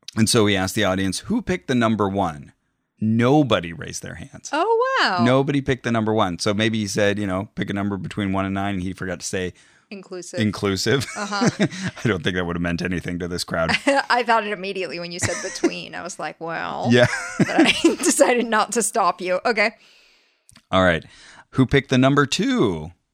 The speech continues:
Speaker 1: That actually got some people. And so
Speaker 2: Okay.
Speaker 1: he said, "All of you should be looking for communication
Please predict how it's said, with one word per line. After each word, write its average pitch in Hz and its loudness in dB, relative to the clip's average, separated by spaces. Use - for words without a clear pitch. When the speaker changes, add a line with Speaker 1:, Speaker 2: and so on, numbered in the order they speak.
Speaker 1:
That 92 4
actually 78 -4
got 76 -10
some 80 -8
people. - -16
And 95 -12
so - -8
Speaker 2:
Okay. 202 -6
Speaker 1:
he 95 -2
said, 80 -4
"All 127 2
of 127 -2
you 120 0
should 107 -2
be 101 -2
looking 110 -2
for 98 -4
communication 139 -2